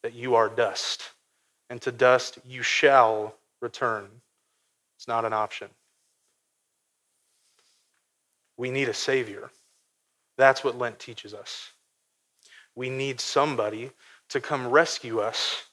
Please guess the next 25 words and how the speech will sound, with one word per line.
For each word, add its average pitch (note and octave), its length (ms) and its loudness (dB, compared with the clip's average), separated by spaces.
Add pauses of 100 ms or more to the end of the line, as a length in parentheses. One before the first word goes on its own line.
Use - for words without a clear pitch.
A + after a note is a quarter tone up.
(520)
from C#3 220 0
this B2+ 180 2
slavery A2+ 720 0 (640)
to - 120 -8
sin, A2+ 400 -2
death, G#2+ 320 -2
and A#2 160 -10
the A2 40 -4
devil. G#2 360 -4 (2500)
So E3 140 2
there's F3 140 6
nothing G#3 260 4
wrong C3+ 560 8 (260)
with C#3 160 0
giving C#3 260 4
up B2+ 140 2
something A#2+ 300 -4
for B2 180 -2
Lent. A#2+ 240 -2
I C3 120 2
encourage C3 380 2
you A#2+ 80 -8
to - 140 -18
do A#2 240 -4
it, G#2+ 160 -2